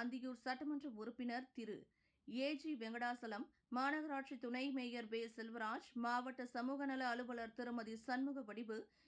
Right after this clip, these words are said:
இருபதாவது வார்டு மாமன்ற உறுப்பினர் மோகன்குமார், பெற்றோர் ஆசிரியர் கழகத்தினர் உள்பட பலர் கலந்து கொண்டனர்.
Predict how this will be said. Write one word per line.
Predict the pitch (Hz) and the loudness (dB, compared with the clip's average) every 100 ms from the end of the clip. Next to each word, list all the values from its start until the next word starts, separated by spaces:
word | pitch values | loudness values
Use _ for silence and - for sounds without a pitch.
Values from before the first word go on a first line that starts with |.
| _ | _
இருபதாவது | 262 277 294 294 277 269 226 | 0 2 4 4 2 -2 2
வார்டு | 240 247 254 | 4 4 2
மாமன்ற | 233 233 254 262 254 | 0 2 2 0 -2
உறுப்பினர் | 220 233 240 233 214 | -2 -2 -2 -2 -2
மோகன்குமார், | 220 233 247 240 220 220 - | -4 -2 -2 -2 0 0 0
பெற்றோர் | 240 233 262 247 | -2 -2 -2 0
ஆசிரியர் | 220 240 254 247 247 | -2 -2 -4 -4 -2
கழகத்தினர் | 233 254 262 254 247 240 | -2 0 -2 -2 -2 -2
உள்பட | 220 233 233 214 | -4 -4 -4 -2
பலர் | 220 226 254 | 0 0 0
கலந்து | - 208 190 170 | 0 -4 -6 -10
கொண்டனர். | 185 220 214 | -4 -2 -2